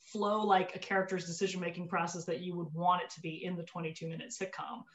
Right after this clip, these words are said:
So I, I really appreciate you, Matt, like, telling us and, you know, and our listeners, <laughs> if they didn't know about, like, the sort of backstory, because you can see it in Rita Moreno's character, and you know by her reputation,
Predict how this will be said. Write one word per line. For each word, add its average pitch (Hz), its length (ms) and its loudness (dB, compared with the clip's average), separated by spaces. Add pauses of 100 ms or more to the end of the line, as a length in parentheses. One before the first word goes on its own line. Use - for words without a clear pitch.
(200)
So 233 140 4
I, 190 300 8
I 190 80 6
really 214 540 10
appreciate 220 500 2
you, 180 120 -6
Matt, 170 300 0
like, 170 160 -2
telling 185 460 0 (340)
us 196 280 10
and, 190 280 6
you 185 60 4
know, 160 120 0 (100)
and 180 120 0
our 175 140 2
listeners, 185 500 4
<laughs> 240 60 8
if - 100 8
they 214 100 10
didn't 190 260 2
know 226 260 4
about, 170 320 4
like, 175 240 0
the 180 100 0
sort 185 260 2
of 165 60 -8
backstory, 190 580 4
because 180 540 0 (420)
you 233 140 12
can 233 140 8
see 339 380 4
it 208 180 6
in 233 120 10
Rita 202 220 10
Moreno's 170 320 2
character, 151 320 -4
and 202 160 8
you 196 80 10
know 196 540 6 (220)
by 214 160 8
her 208 100 4
reputation, 180 880 0